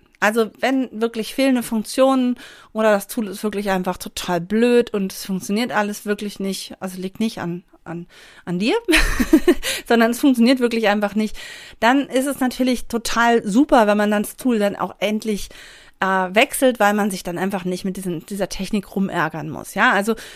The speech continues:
natürlich, also ich zum Beispiel, ich helfe ja schon auch wirklich vielen dabei, die Technik zu bewältigen und durch den Online-Business-Alltag mit der Technik zu, gut durchzukommen.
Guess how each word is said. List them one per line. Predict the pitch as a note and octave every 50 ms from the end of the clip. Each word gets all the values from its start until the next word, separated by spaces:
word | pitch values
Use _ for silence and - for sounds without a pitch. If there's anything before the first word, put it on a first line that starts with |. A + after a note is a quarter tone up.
| - - - _ _
natürlich, | - A3 G#3+ - - D4+ E4+ F#4+ F4 - -
also | - F#3+ G3
ich | - C4 - -
zum | - C#4
Beispiel, | C4+ B3+ - - B3
ich | G3+ G3+ - A#3
helfe | A#3+ C4 B3+ -
ja | G#3 F#3
schon | - - A#3
auch | A#3 A#3 - - -
wirklich | - B3 A3+ G#3+ G3+ -
vielen | - - - C4+ C4+ A#3+ A3 G#3+ G#3+ G3 - _
dabei, | - B2+ - - G3+ G#3 G#3 G#3+ A3 A#3 A#3+ A#3+ A#3
die | A3 G#3+ G3+
Technik | - - A3 - - A3 - -
zu | - F#3+
bewältigen | F#3+ F#3 G#3+ B3 D4 E4 - C#4+ C4 C4 C4 B3+ B3+ A#3+
und | - - G3 G3+ G3+ G3+ - - - - - - - - -
durch | A3 A3 -
den | - G3+ F#3+ G3+ F#3 -
Online-Business-Alltag | - - A#3 B3 A#3+ A3+ A3 G#3 A3 G#3+ A#3 A3 G#3+ - - - G#3 G#3 - G#3+ G#3 G#3 G3+ - - -
mit | G#3 G3+ G#3 G3+ -
der | G#3+ F#3+ F#3+
Technik | - - G#3 F#3+ - G#3+ G#3 G3 -
zu, | - A3
gut | - _ _ - A#3+ G3+ - -
durchzukommen. | A#3 C#4 D4 - - D#4 - - - - C4+ C#4+ D#4+ F4+